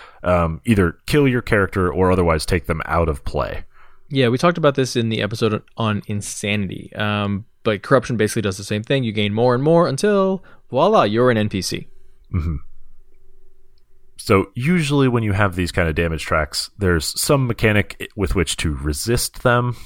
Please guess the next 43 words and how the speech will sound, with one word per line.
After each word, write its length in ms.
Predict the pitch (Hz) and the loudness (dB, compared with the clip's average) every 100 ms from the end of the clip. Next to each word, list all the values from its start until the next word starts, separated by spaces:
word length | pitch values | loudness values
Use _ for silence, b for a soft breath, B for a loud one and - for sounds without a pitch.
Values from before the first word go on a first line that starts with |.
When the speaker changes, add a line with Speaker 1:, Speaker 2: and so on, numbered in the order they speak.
| - - | -18 -6
Speaker 1:
right? 220 | 104 104 95 | -2 -2 -2
You 120 | 87 | -2
have 180 | 87 80 | 0 0
some 200 | 95 85 | -2 -2
type 200 | 85 76 | -2 -4
of 120 | 69 | -6
defense 440 | 78 - 85 76 | -4 -2 -2 -4
against 340 | 80 80 76 85 | -4 -4 -4 -2
them 420 | 78 73 76 76 | -2 0 -4 -6
or, 320 | 78 73 67 - - - | -4 -2 -2 -6 -16 -8
like, 180 | 78 - | -8 -6
a 60 | |
saving 460 | - - 117 104 92 | -4 2 2 2 -2
throw 540 | - 87 80 76 73 | -2 2 2 2 0
or, 380 | - 78 73 69 | -2 -2 -2 -2
or 140 | - 76 | -4 -4
something 320 | 85 78 67 | -4 -4 -4
similar 380 | - 76 71 69 | -4 -2 -2 -2
before 300 | 73 82 71 | -4 -2 -2
you 160 | 71 | -2
actually, 460 | 71 - 73 69 69 | -2 -4 -4 -2 -2
like, 400 | 65 65 - - - - | -4 -6 -8 -14 -20 -12
you 100 | - | -6
know, 200 | 69 - - - | -6 -6 -10 -2
some 200 | 104 85 | 0 2
attempt 280 | 90 73 | 0 -2
to 60 | 78 | -2
resist. 560 | 71 69 62 62 - - B B B B - | -2 -2 -4 -4 -6 -8 B B B B -8
Uh, 380 | 87 85 82 - | -2 0 0 0
and 180 | 107 104 | -2 -2
then 580 | 107 131 123 117 113 98 - | 2 2 4 2 -2 -6 -4
you 240 | 104 107 | -4 0
also 680 | 107 127 - 113 104 98 - - _ | 0 0 2 4 4 0 -4 -20 _
typically 560 | - 143 131 - 110 104 | -4 0 0 2 0 0
find 500 | - 92 92 87 82 | 2 2 2 0 0
it, 260 | 85 - | -2 -2
like, 360 | 95 85 78 - - | -2 -2 -2 -6 -4
much 220 | 110 - | -2 0
easier 400 | 117 107 104 101 | 0 0 2 0
to 160 | - 87 | 0 -6
gain 640 | 71 85 90 110 131 135 - | -2 0 0 0 -2 -4 -6
your 100 | 113 | -6
corruption, 720 | 117 113 - 127 127 135 | -2 -2 0 -2 -2 -4